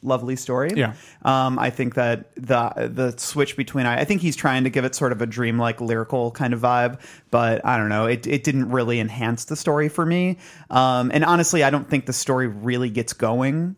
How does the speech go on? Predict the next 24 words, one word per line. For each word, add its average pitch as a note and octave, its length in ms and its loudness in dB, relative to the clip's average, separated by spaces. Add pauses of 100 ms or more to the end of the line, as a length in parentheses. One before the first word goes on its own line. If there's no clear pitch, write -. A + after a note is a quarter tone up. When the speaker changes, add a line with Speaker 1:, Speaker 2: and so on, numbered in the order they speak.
(120)
Speaker 1:
until C#3 480 2
she C#3 640 0
starts - 360 -4
crossing C#3 380 -2
the C3+ 100 0
ice, D3+ 480 -6
starts - 240 -6
crossing A#2+ 360 -4
the A#2+ 100 0
reach. - 400 -6 (440)
Um, C#3+ 220 2
but D3+ 80 2
basically, A3 300 4
it A3 80 2
tells G#3 180 2
the - 60 0
story F3+ 240 4
of D#3+ 80 0
a E3 60 4
woman D#3 280 4
who, D3+ 500 2
um, C#3 580 0
has C3+ 380 2
watched, C3 640 -2